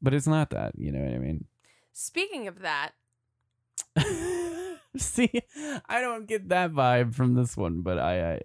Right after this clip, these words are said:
Speaker 1: from the one you're about to talk to, but I, I, yeah, I see where you're going.
Speaker 2: Red Xmas number one.
Speaker 1: Yep.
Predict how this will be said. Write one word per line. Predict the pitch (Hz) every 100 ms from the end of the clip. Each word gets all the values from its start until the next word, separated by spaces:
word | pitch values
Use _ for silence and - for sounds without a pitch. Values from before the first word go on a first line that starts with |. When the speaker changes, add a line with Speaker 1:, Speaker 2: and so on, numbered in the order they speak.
| - - - -
Speaker 1:
from | 120 113
the | 92
one | 90
you're | 82
about | 80 80
to | -
talk | - - -
to, | - -
but | 62 - - _
I, | -
I, | 73 - - - - - _
yeah, | - 64 50 57
I |
see | - -
where | -
you're | - - -
going. | - - _ _ _ _
Speaker 2:
Red | 233 339 262 277 -
Xmas | 220 196 -
number | 185 165 160
one. | 165 160 160 190 - -
Speaker 1:
Yep. | - 127 135 143 139